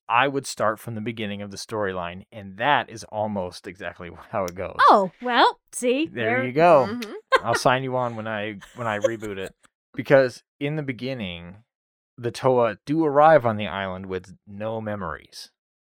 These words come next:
Speaker 1: And they
Speaker 2: Ah.
Speaker 1: kinda have to learn everything along with the reader, right? 'Cause these, this is the comic books I'm talking about.
Speaker 2: Yes.
Speaker 1: So I would have done a movie starting in the same place.
Speaker 2: That, to me, if that
Speaker 3: Yeah.
Speaker 2: canon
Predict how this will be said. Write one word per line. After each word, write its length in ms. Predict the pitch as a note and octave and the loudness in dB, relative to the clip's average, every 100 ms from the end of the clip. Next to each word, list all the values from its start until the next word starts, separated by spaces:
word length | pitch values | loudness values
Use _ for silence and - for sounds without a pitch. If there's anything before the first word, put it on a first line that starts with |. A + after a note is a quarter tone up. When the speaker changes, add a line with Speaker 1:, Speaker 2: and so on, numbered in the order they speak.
| _ | _
Speaker 1:
And 580 | F#3+ F#3+ G3 G#2+ G3+ G3+ | -12 -4 0 2 2 0
they 80 | A2 | -4
Speaker 2:
Ah. 40 | - | 0
Speaker 1:
kinda 200 | B2+ A2+ | 0 2
have 280 | G#2 A2+ - | 2 0 0
to 360 | - A#2 A2+ A2+ | -6 -6 -6 -6
learn 360 | B2 C#3 E3 | 4 6 6
everything 500 | C#3+ A#2 F#2+ B2+ A#2+ | 4 0 -4 -6 -4
along 320 | A#2+ A#2+ A#2+ A#2 | 0 0 0 0
with 160 | A2 - | -4 -4
the 100 | A2+ | -6
reader, 440 | A#2+ G#2+ C#2+ - _ - | -4 -6 -8 -14 _ -6
right? 180 | G2+ F#2+ | -4 -4
'Cause 140 | G#2+ | -4
these, 240 | A#2+ G#2+ | -4 -6
this 180 | G#2 G#2+ | -8 -14
is 100 | G#2 | -12
the 100 | F#2+ | -10
comic 280 | F#2 F#2+ F2+ | -4 -4 -4
books 200 | E2+ - | -8 -12
I'm 80 | F2 | -12
talking 240 | E2+ D#2+ | -12 -12
about. 200 | E2 E2+ - | -14 -16 -10
Speaker 2:
Yes. 680 | G3 G3 F#3+ - - - - | -8 -6 -8 -12 -16 -18 -14
Speaker 1:
So 560 | - C#3+ A#2 A2 G#2+ G2 _ _ _ A#2 | 0 2 4 0 -4 -10 _ _ _ 4
I 180 | C3+ E3 | 6 6
would 140 | D3+ | 4
have 100 | C3 | 0
done 140 | A#2+ G#2 | -4 -6
a 60 | |
movie 360 | G#2+ D#3 D3 G#2+ | 0 2 2 0
starting 340 | - A2 G2+ | -2 0 0
in 60 | G2 | -4
the 60 | G2 | -10
same 260 | - F2 | -8 -8
place. 440 | E2 G2+ - - - | -6 -6 -6 -8 0
Speaker 2:
That, 340 | D#4+ G#4+ A4 - | 4 4 2 -6
to 140 | - | -4
me, 360 | C#4 E4 F#4 C#4+ | -2 0 -2 -4
if 240 | - C4+ - | -6 -8 -8
that 400 | A3+ C#4+ G#4 D#4+ | -4 -2 -2 -2
Speaker 3:
Yeah. 200 | D4 E4 | -2 -2
Speaker 2:
canon 460 | A#3+ C4+ C4+ F#3+ | -2 -4 -4 -6